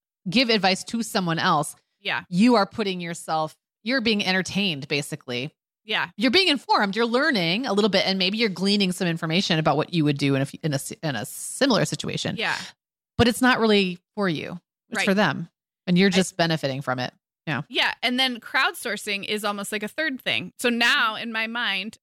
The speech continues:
Speaker 2: I have a con-, I have a circular, a three circle Venn diagram with, like, advice columns and crowdsourcing. And then I don't know what you would even call what we just talked about. Like,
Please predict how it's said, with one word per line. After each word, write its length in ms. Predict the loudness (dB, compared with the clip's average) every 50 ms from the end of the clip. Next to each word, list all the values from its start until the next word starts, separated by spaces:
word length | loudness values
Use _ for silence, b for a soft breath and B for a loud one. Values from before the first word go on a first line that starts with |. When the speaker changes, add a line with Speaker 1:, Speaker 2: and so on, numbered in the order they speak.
| -12 -12
Speaker 2:
I 60 | -10
have 280 | -6 -4 -4 -4 -2 -2
a 240 | -4 -4 -4 -6 -8 _ _ _ -12
con-, 140 | -12 -12 -12 _ -6
I 60 | -6 -4
have 220 | -2 -4 -4 -4
a 80 | -4 -6
circular, 580 | -6 -6 -8 -6 -6 -6 -4 -2 -2 -2 -2 -2
a 80 | -2 -4
three 320 | -4 -4 -2 0 0 0
circle 440 | 0 0 0 -2 -2 0 -2 -2 -2
Venn 260 | 0 0 0 0 0
diagram 600 | 0 2 2 0 0 0 0 0 0 0 -2 -4 _ _ _ _ _ _ _ _
with, 300 | -2 2 2 2 0 -2 _ _ _ _ _ _ -2
like, 280 | 0 0 0 -2 _ _ _ _ _ -4
advice 440 | -4 -2 0 0 0 0 0 -4 -6
columns 680 | -8 -6 -4 -4 -4 -4 -6 -6 -8 -8 -10 -14 -20 _ _ _ _ _ -6
and 480 | -2 0 0 0 0 -2 -6 -12 -14 -20 _ _ _ -2
crowdsourcing. 760 | 0 0 0 -2 -2 -4 -4 -4 -4 -2 -2 -2 -2 -2 -6 -6 -6
And 160 | -4 -2 0
then 260 | 0 0 0 -2 -4 -8 _ _ _ -6
I 120 | -4 -2 -2
don't 200 | -2 -4 -4 -4
know 160 | -4 -2 -2
what 160 | -2 -2 -4
you 100 | -2 -2
would 100 | -2 0
even 220 | 0 0 -2 -2 -4
call 260 | 0 0 0 2 2
what 120 | 0 -2 -2
we 100 | -4 -4
just 180 | -4 -6 -4 -2
talked 220 | -4 -4 -4 -4
about. 240 | -4 -2 -2 0 2
Like, 260 | 2 0 0 0 -6